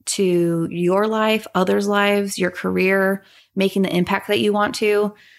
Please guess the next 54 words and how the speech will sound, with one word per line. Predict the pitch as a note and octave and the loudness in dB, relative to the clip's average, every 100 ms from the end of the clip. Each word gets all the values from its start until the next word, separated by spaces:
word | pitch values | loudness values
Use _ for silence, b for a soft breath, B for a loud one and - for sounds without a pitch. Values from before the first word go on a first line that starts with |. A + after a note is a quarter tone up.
| b b b b _ - | b b b b _ -6
you're | G3+ G3+ | -2 0
gonna | G3+ | 0
have | F#3 F#3 | 0 -2
so | - G3 | -2 0
much | G3+ G#3 - | 0 -2 0
more | F#3+ | -2
buy-in | F3 - F3 F#3 F3 E3+ | 0 -2 0 0 0 -2
to | - | -2
do | F3 F3 | 0 0
this, | G3 G#3+ G#3 - - | 2 0 -2 -4 -2
and | F3 | 0
you're | F3 | 0
going | F#3 F3+ G3 | -2 -2 0
to | F#3+ | 0
be | G3+ | -2
doing | F#3 F3+ F3+ | 0 0 0
it | F3+ | -2
on | - | -6
purpose, | - - - - - - - _ _ _ - | -2 -2 0 -4 -6 -8 -12 _ _ _ -2
right? | F#3+ F#3 | 0 2
You're | F#3+ | 2
not | F#3+ F#3+ | 0 -2
just | G3+ | -4
gonna | G3 | -2
be | F#3+ | -2
lollygagging | F3+ F3+ F3 F3+ F#3+ F#3+ F#3 F3+ F3+ | 0 -2 -2 0 0 0 -2 -4 -6
and | F3 | -8
floating | - F#3+ F#3+ F#3+ | -4 0 0 0
by | F#3+ F#3 F#3 | 0 0 2
and | F3+ | 0
hoping | F3 F#3 G3 | -2 -2 -2
we | F#3 F3+ | -4 -4
land | F#3 F3+ | -2 0
where | F3+ F3+ | 0 0
we | F3+ | 0
are. | A3 C4 G#3 G3+ G#3 b b b b | 0 2 2 0 -2 b b b b
You're | G#3 | -2
gonna | G3+ G3 | 0 0
be | G3 G3+ G3 | 0 0 0
on | F#3+ | 0
an | F#3 | 0
intentional | F3+ F3+ - G3 F#3+ G3+ F#3+ | -2 -6 -4 -2 -2 -2 -4
path | - F3+ F3 E3+ | -2 -2 -2 -4
that's | G3 - | -8 -8
going | F3+ F3+ | -8 -6
to | F3+ | -2
get | F#3 F3+ | -2 0
you | F#3 F3+ | -2 -2
to | G3 | -2
exactly | F#3+ F3+ F3 F3 F3 F3+ F#3 | -2 -2 0 0 0 -2 -2
where | E3 - | -2 -2
you | D#3+ | -2
wanna | - - | -2 -4
be. | - - F#3+ | -4 -4 -6